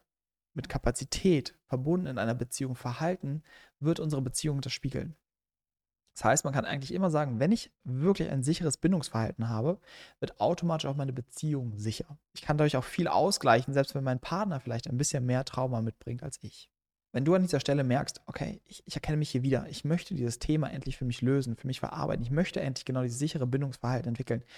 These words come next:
ich habe genug davon, immer wieder zu klammern oder den anderen wegzustoßen, dann lade ich dich von Herzen ein zu uns ins kostenlose Beziehungsanalysegespräch. In diesem Beziehungsanalysegespräch können wir erstmal analysieren, was ist genau gerade deine Bewegung, was ist dein Thema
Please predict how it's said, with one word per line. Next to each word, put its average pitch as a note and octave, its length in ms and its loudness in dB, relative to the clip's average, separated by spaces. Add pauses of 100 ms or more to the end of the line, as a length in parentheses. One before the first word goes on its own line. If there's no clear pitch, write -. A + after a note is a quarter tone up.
(200)
ich - 80 -6
habe - 100 -2
genug F3+ 300 4
davon, - 420 0
immer E3 300 4
wieder D3 320 2 (100)
zu - 140 -10
klammern D3 500 2
oder C3 380 -4
den C#3+ 160 0
anderen D3 280 -2
wegzustoßen, - 640 -4 (300)
dann A#2+ 80 -4
lade B2+ 220 2
ich D3+ 100 0
dich - 100 -2
von B2+ 120 -2
Herzen B2 320 -2
ein B2 200 -2
zu - 120 -4
uns C#3 180 -2
ins C3+ 140 -10
kostenlose B2 440 -2
Beziehungsanalysegespräch. A2+ 1200 -2 (460)
In D3 80 -2
diesem G3 160 8
Beziehungsanalysegespräch D3+ 920 2
können E3 200 4
wir - 80 4
erstmal - 260 0
analysieren, A#2+ 640 0
was A2+ 160 -2
ist - 100 -8
genau C3 280 0
gerade B2+ 220 -2
deine A#2+ 220 0
Bewegung, A#2+ 400 0
was - 180 -6
ist D#3+ 120 -6
dein B2+ 160 -2
Thema C#3+ 320 -2